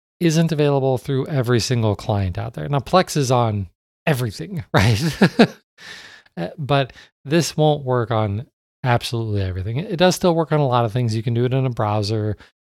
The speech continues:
You can do it on Android devices. That includes Android T V as clients,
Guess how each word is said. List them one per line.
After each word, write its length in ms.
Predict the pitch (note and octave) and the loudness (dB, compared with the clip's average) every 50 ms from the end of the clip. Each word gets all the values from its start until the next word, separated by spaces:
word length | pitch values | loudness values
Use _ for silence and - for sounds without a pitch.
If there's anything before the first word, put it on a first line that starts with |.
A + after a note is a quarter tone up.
| - | -12
You 60 | - | -8
can 140 | - - B2 | -4 -2 0
do 160 | A2+ A#2+ A#2 | 2 4 4
it 60 | B2 A#2+ | 4 4
on 140 | A#2+ B2 | 2 2
Android 400 | C3+ C3 B2 B2 A2 A#2 A#2 A#2 | 0 0 0 0 0 0 0 0
devices. 460 | A2 A2+ G#2+ A2+ A2+ G#2+ - - B2 G2+ | 0 0 0 0 0 0 -2 -4 -4 -4
That 160 | C3 A#2 G#2 | -2 -4 -2
includes 480 | G2+ G#2+ G2+ - - C3 C3 B2+ A#2 | -2 -4 -6 -4 -2 0 0 0 0
Android 420 | C3 A#2+ A#2+ A2+ G#2+ A2+ G#2+ G2+ F2+ | -2 -2 -2 -2 0 -2 -2 -2 -4
T 180 | - G#2+ G#2+ | -6 -8 -6
V 320 | G2 G#2 A#2 A#2 A2 G2+ - _ - _ _ _ _ _ - | -4 -2 0 0 0 -2 -2 _ -20 _ _ _ _ _ -2
as 360 | C#3+ B2+ A#2+ G#2+ F2+ - - _ _ _ _ _ _ _ - | 0 0 0 0 -2 -4 -10 _ _ _ _ _ _ _ -16
clients, 880 | - - - - D#3 C3+ G#2+ G#2+ - D3 C#3+ C3 - - - - - | -12 -4 0 2 2 2 2 -2 -6 -8 -8 -8 -10 -10 -12 -12 -14